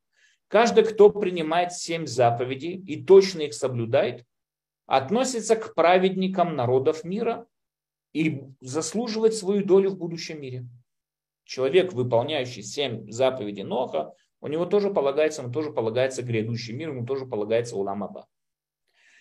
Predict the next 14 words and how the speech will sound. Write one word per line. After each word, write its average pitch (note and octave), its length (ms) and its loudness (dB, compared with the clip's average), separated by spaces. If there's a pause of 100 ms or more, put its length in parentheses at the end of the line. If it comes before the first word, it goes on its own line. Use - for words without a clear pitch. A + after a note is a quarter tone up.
(220)
Это, D3 560 4
говорит, A#2+ 280 4
однако, A#2 400 0
Рамбам, G2+ 400 -6 (560)
применимо D3+ 600 2
только A3 400 6
тогда, C3 600 2
когда C#3 400 0
он F#3+ 340 -2
принимает D#3+ 800 -2
их A3 180 -6 (220)
и E3 160 -6
исполняет C3 880 0
их. - 240 -18